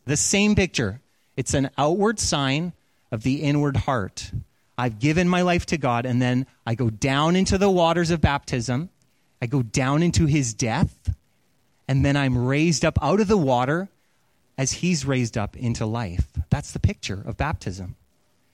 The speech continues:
It's a non-visible, visible mark. Now, what does this mean for us, for you and me?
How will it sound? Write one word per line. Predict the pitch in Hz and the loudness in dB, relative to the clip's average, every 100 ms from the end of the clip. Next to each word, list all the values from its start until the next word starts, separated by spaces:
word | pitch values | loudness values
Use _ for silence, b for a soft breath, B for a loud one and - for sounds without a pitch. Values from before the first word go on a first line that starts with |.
| - | -10
It's | 120 - | -6 -2
a | 117 127 | -2 -2
non-visible, | 110 135 143 143 131 135 131 | -2 0 2 0 0 -2 -2
visible | 123 123 123 | -2 -2 -2
mark. | 131 160 113 _ _ _ _ _ _ _ _ _ - | -2 -4 -8 _ _ _ _ _ _ _ _ _ -6
Now, | 143 170 | 0 2
what | 175 180 233 | 4 4 4
does | 220 | 2
this | 208 196 | 2 2
mean | 208 220 | 2 4
for | 202 160 | 2 0
us, | 98 - - | -2 -6 -8
for | 151 | -2
you | 151 170 | 2 2
and | 165 | 2
me? | 165 | 2